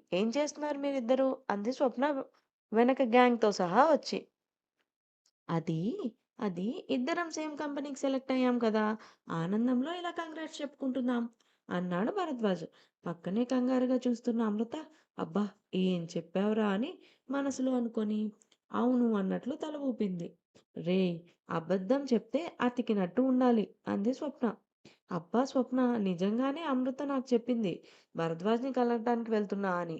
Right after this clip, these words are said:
అన్నాడు వర్షిత్. "రేయ్, నువ్వు కవర్ చేయకు. మరి మనందరం ఇందాక అమ్ము కోసం వెతికేటప్పుడు చెప్పకుండా ఇప్పుడు చెప్తున్నావే," అంది వర్షిత్ చెవి పట్టుకుని మెలిపెడుతూ. అమృత,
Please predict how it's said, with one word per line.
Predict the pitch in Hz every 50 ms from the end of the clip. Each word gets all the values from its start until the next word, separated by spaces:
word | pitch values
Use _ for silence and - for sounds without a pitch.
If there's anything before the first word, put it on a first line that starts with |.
| - - -
అన్నాడు | 165 165 165 165 160 170 208 302
వర్షిత్. | 359 339 - - - 240 190 - - - - _ _ _ _ _ _ _ _ _ _ -
"రేయ్, | 170 165 180 180 190 202 196
నువ్వు | 190 196 208 202
కవర్ | - 208 190 185 208 214
చేయకు. | 214 226 226 226 214 - 214 226 262 381 480 - - - - _ _ -
మరి | 202 226 240
మనందరం | 233 233 233 220 202 180 185 196 208 214 240 262 285
ఇందాక | 294 262 233 240 269 277 269 - 247 254 311 349
అమ్ము | 302 220 214 226 262
కోసం | 262 285 285 277 - 285 262
వెతికేటప్పుడు | 247 226 226 220 254 269 254 247 - 233 214 262 320 - - - - - _ _ _
చెప్పకుండా | - 202 185 - 226 226 254 254 247 247 269 269 -
ఇప్పుడు | 240 226 - 226 208 190
చెప్తున్నావే," | 202 175 - - - 226 254 254 247 233 240 233 233 233 - -
అంది | 202 196 208 226 302 311
వర్షిత్ | 285 254 220 - 262 269 247 -
చెవి | 254 254 254
పట్టుకుని | 240 240 226 233 - 262 285 330
మెలిపెడుతూ. | 320 302 285 262 240 254 220 180 165 - 156 147 - - _ _ _ _ _ _ _ _ _ - -
అమృత, | 175 175 175 180 196 190 -